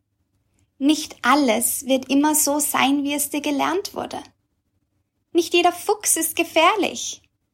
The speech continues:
Nicht jeder Wolf heult den Mond an.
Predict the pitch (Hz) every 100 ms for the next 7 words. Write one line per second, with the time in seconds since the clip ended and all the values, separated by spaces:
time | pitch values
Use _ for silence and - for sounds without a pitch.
0 | _ _ _ 302 311 285 277 302 277 208
1 | 226 311 226 - - - _ _ - -
2 | 233 302 302 294 285 349 - 240